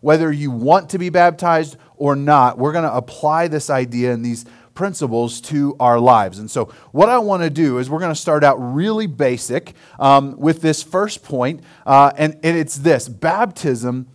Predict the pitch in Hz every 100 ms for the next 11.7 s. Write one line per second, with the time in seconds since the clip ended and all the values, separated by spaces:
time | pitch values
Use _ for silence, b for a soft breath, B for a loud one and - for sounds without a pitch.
0 | _ 135 131 127 135 131 170 214 214 143
1 | 113 127 - - - b b - 131 123
2 | 160 117 95 - _ b b - 131 165
3 | 143 135 202 214 - 202 202 170 156 151
4 | 151 151 165 151 143 - 151 151 156 160
5 | 156 156 127 - 196 196 190 156 156 156
6 | 143 151 147 139 135 131 135 139 131 127
7 | 123 - 139 135 139 127 135 175 B B
8 | 113 110 151 175 151 - 156 160 156 143
9 | 143 147 135 131 143 127 127 147 156 139
10 | 139 - 135 151 170 B B - 147 143
11 | 165 151 135 131 156 202